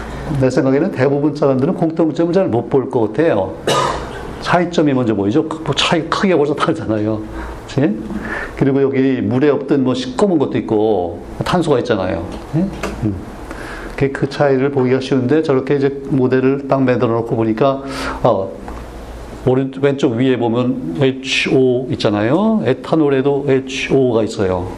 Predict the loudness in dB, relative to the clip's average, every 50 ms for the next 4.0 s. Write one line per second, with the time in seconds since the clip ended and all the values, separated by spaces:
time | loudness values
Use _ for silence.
0 | -12 -14 -12 -12 -12 -8 -4 -2 -2 -2 -2 -2 0 2 2 4 4 2 2 2
1 | 0 -4 -10 -14 -14 -16 -16 -16 -14 -8 -6 -2 2 2 4 4 2 2 0 -2
2 | 0 0 2 2 2 2 2 2 2 2 2 2 0 -2 -4 -4 -2 2 2 4
3 | 2 2 2 0 0 0 0 2 2 2 2 2 0 0 2 2 2 2 2